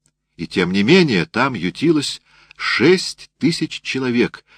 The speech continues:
во главе с Фокаром. В Морбигане, в Мелакском лесу,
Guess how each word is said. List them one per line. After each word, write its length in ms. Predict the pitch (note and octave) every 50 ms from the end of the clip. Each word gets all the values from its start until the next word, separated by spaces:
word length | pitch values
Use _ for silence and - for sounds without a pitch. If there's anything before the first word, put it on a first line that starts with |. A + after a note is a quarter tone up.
| _ _ _
во 120 | D#2 F2
главе 340 | D#2+ D#2 D#2+ D#2 D#2+ F#2 G2
с 120 | F#2 - -
Фокаром. 580 | - F#2 - - G2 F2 D#2+ C#2 C2 - _ _ _ _ _ _ _ _ _ _ _ _ _ _ _ _ _ _ _
В 140 | - D#2+ D#2
Морбигане, 800 | G#2 C#3+ D3+ C3 D#3 C#3+ G2+ G2+ G#2 G#2 G#2 G#2 G2 G2+ G2+ - - _ _ _ _ _ _ _
в 120 | - C#2+
Мелакском 600 | D2+ F2 F#2+ F2+ F2+ F2+ F2 - - - F2 E2
лесу, 440 | D#2 D#2+ D#2+ - - - D#2 D2+ -